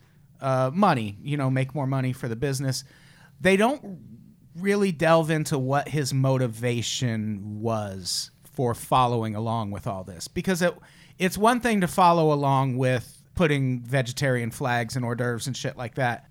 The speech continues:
But then at one point, this guy, Bernie, who is supposed to be the benefactor for this charity that they're there to meet,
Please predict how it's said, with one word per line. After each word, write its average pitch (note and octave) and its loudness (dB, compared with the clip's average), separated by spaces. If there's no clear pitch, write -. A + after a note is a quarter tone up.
But A#3+ 2
then C4+ 4
at G#3 2
one D#4 0
point, E3 2
this F3 0
guy, D#3+ 4
Bernie, C#3+ 2
who D3 0
is C#3 -2
supposed D#3 0
to D3+ -6
be D3 2
the C3+ 0
benefactor C#3 0
for C#3+ -6
this A#2+ -6
charity B2 0
that C3 -4
they're C#3 2
there C#3 2
to C3 0
meet, B2 -2